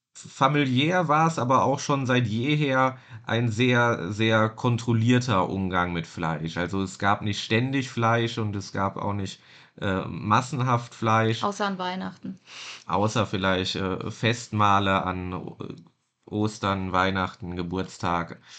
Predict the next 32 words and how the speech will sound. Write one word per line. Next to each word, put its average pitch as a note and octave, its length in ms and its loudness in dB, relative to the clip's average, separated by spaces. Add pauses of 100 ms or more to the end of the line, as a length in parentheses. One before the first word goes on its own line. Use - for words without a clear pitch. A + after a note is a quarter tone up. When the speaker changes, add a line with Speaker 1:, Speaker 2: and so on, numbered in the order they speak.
(140)
Speaker 1:
ausgenommen. G#2+ 760 0 (380)
Aber G#2+ 300 4
es A2 180 -4
war A#2 320 4
g-, - 200 -8
generell A2 640 2
schon G#2 340 0
ein G2+ 220 -4
sehr G2 360 -2
umsichtiger G2+ 800 -2
und F2+ 300 -8
kontrollierter F#2 760 -4
Umgang. F2+ 460 -2
Und F#2 100 -2
jetzt G#2 240 -4
einfach G#2 360 -2
in G2 100 -4
den G2 120 -4
letzten G#2 440 -6
Jahren, G#2+ 500 2 (380)
einerseits A2 720 2
aus G2 480 -4
praktischen A2+ 600 -2
Gründen A2 440 -2
im G2 100 -4
Alltag, G#2+ 680 0
habe G2+ 180 0
ich G2 120 -8
mir G2 320 -2 (380)
immer A2 340 2
weniger, G2+ 1040 0
äh, - 120 -20